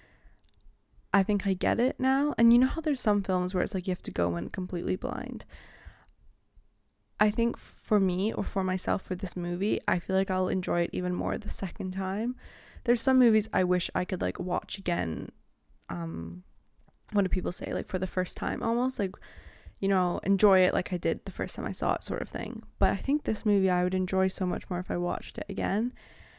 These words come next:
And I also really wanna watch it, like, in the cinema, because I watched this at home in the comfort of my living room. It was very cozy. It was lovely. But I think this movie needs to be seen on a big screen,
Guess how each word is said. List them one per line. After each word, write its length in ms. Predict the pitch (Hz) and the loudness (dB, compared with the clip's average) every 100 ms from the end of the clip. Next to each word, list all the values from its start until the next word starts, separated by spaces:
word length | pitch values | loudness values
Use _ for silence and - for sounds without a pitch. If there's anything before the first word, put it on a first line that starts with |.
| _ _ - 214 | _ _ -4 0
And 120 | 220 | 2
I 100 | 226 | 2
also 300 | 233 - 277 | 2 2 2
really 300 | 208 196 196 | 2 2 2
wanna 260 | 196 196 | 2 0
watch 360 | 190 185 - - | 0 -2 -6 -4
it, 100 | 226 | 0
like, 240 | 208 - - _ 202 | -2 -2 -18 _ 0
in 100 | 190 | 2
the 80 | |
cinema, 540 | 185 - 190 202 240 254 | 2 0 0 0 0 -2
because 340 | 214 220 202 - | -2 0 -2 -2
I 440 | 202 202 202 202 | -2 0 0 2
watched 320 | 202 202 - 247 | 2 0 -2 -6
this 100 | - | -2
at 160 | 196 | 0
home 260 | 180 175 175 | 0 -2 -4
in 60 | 185 | -6
the 60 | |
comfort 500 | - 240 240 220 214 - | -2 -2 0 -2 -2 -6
of 80 | 190 | -4
my 100 | 190 | 0
living 260 | 180 175 175 | 2 0 0
room. 260 | 175 175 | -2 -4
It 60 | - | -6
was 80 | 190 | -2
very 220 | 196 208 | 0 0
cozy. 440 | - 180 180 175 | 0 -2 0 -2
It 60 | - | -2
was 140 | 190 | -4
lovely. 440 | 185 180 180 180 185 - - - - - | -2 -2 0 -2 -4 -12 -20 -20 -20 -10
But 80 | - | -8
I 60 | 190 | -4
think 200 | 208 - | -4 -2
this 160 | 233 | -2
movie 220 | 202 185 185 | 0 0 0
needs 240 | 170 175 | -2 -6
to 80 | - | -6
be 80 | 180 | -4
seen 320 | - 165 165 | -2 -4 -4
on 120 | 170 | -4
a 60 | 170 | -4
big 420 | - 147 - - | -2 -4 -4 -6
screen, 640 | - - - - - | -6 -4 -6 -6 -10